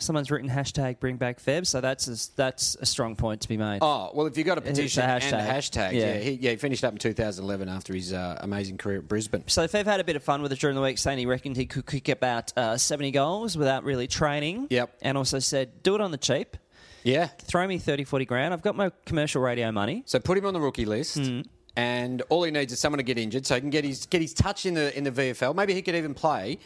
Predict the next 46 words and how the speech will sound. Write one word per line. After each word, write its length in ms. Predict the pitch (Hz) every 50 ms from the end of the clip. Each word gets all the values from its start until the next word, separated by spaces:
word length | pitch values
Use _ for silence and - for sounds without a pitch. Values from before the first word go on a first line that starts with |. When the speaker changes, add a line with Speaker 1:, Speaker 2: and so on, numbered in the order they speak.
| - - -
Speaker 2:
for 100 | - 131
the 80 | 127
Sydney 340 | 123 - - 147 135 131 135
Uni 540 | 127 120 127 131 127 127 123 117 113 104 - -
reserve. 600 | - 113 120 107 104 117 127 127 113 90 92 113 -
Speaker 1:
Yeah, 200 | 135 131 131 123
that's 160 | 131 - -
a 40 | 143
good 100 | 131 123
idea, 260 | 120 117 117 120 117
actually. 280 | 113 117 - - 117 120
Speaker 2:
So 60 | 160
if, 160 | 160 156 - -
if 180 | - 175 - 147
Xavier 260 | 185 202 196 135 127
Richards 300 | 127 143 139 139 107 92
is 60 | 101
kicking 240 | - - 131 - 104
fourteen. 440 | - - 110 120 113 92 82 62 -
Speaker 1:
Yeah, 180 | 123 113 110 107
I 80 | 110 135
hear 120 | 147 160
it's 100 | 165 -
a 60 | 117 104
very 180 | 120 107 104
tough 220 | - - 95 - -
comp. 260 | 117 107 98 - - -
Speaker 2:
Yeah. 240 | 143 131 123 107 90 -
Speaker 1:
Yeah. 60 | - - 113
Speaker 2:
Fev's 340 | 110 - - 202 185 131 -
kicking 360 | - 131 101 104 98 90 82 -
thirty-two. 580 | - - - 143 123 107 98 - - 147 135 - -
Speaker 1:
<coughs> 40 | - - - - - - - - - _ _ - - - - - - - - - - - - - _ - - - - - - - - -
Oh, 160 | 240 233 165 101 -
God. 220 | - 208 131 - - - - - - -
And 160 | - 143 143
then, 140 | 143 143 139
um, 320 | 131 127 123 120 120 123 - - -
and 160 | - 147 147
then 80 | 151 160
we 80 | 156 151
can 140 | 175 170
bring 180 | 165 190 196 214
up 140 | 202 196 -
Fev. 240 | 202 220 269 - 107 - - - - _ - - - - -
Speaker 2:
Yeah. 200 | 139 120 92